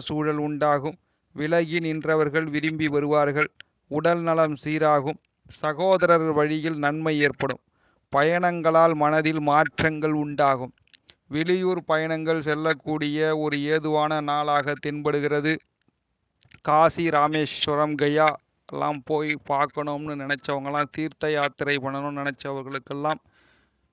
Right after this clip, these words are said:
இனிமேல் ஒரு ப்ளசன்ட்டான காலம். நிம்மதியா, ப்ளசன்ட்டா இருக்கும், நிம்மதியா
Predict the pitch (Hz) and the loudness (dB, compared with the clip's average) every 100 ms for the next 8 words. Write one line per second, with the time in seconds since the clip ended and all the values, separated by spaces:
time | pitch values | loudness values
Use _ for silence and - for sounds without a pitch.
0 | - 143 151 151 156 156 147 143 143 131 | -10 -4 -2 -2 -2 -2 -2 -2 -4 -6
1 | - _ _ _ _ _ _ - - _ | -12 _ _ _ _ _ _ -18 -18 _
2 | _ _ _ _ _ - 143 - 170 160 | _ _ _ _ _ -10 -6 -4 -4 -2
3 | - 160 160 135 135 131 - - 139 151 | -2 0 0 0 -2 -2 -8 -12 -10 -8
4 | 160 156 160 143 147 139 156 156 147 156 | -6 -4 -4 -2 -4 -4 -4 -6 -2 0
5 | 151 147 156 143 151 151 151 | 0 -2 -6 -6 -4 -2 0